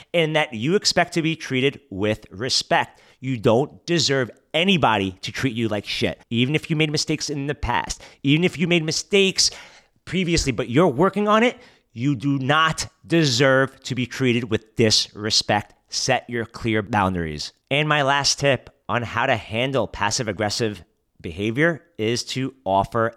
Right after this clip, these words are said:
empathy and understanding. He-, listen out. Hear, hear me out here, folks. It's important to remember that passive aggression is often a sign of a deeper emotion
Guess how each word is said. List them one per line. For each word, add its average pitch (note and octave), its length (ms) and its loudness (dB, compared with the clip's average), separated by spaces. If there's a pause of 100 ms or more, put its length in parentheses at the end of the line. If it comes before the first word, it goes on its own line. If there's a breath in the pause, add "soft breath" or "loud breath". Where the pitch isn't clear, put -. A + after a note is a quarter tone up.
(120)
empathy B2 640 -4
and G2 240 -8
understanding. F2+ 960 -6 (240)
He-, - 240 -20
listen A#2+ 320 -2
out. F2+ 260 -8
Hear, C3 260 2
hear B2 180 0
me A2+ 120 -2
out F2 140 -2
here, E2 120 -8
folks. - 340 -4 (600 loud breath)
It's C#3 240 -4
important D3+ 580 -2
to E3+ 160 -4
remember A2 580 0
that F#2 320 -2 (160 soft breath)
passive A2 480 0
aggression A#2 520 0 (100)
is G2+ 200 -6
often G#2 320 -4
a A#2 100 -4
sign G#2+ 300 -2
of G2+ 100 -6
a F#2+ 60 -6
deeper G2 420 -6
emotion B2+ 560 0